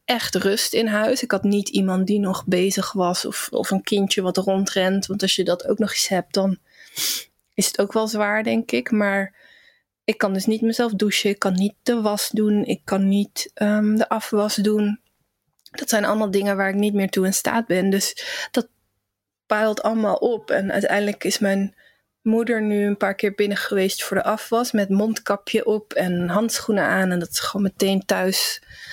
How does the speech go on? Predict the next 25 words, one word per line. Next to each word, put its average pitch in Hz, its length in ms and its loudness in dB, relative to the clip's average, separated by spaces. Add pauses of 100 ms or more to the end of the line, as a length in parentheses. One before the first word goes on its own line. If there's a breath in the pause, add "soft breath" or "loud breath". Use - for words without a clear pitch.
(180 loud breath)
goed - 320 -2
wast 196 400 -2
en 208 140 2
zo. 208 180 2
En 196 140 0
mijn 180 140 0
zus 214 320 0
heeft 190 280 -2
nu 185 160 0
al 180 80 0
een 180 100 -2
paar 185 220 -2
keer 175 180 -2
een 170 80 2
was 185 260 0
voor 220 160 -2
mij 214 160 2
gedaan. 196 420 0
Maar 214 100 0
dan 190 100 0
zet 202 220 -2
ik 202 100 -4
dus 190 200 0
een 180 160 -2
was 196 460 -2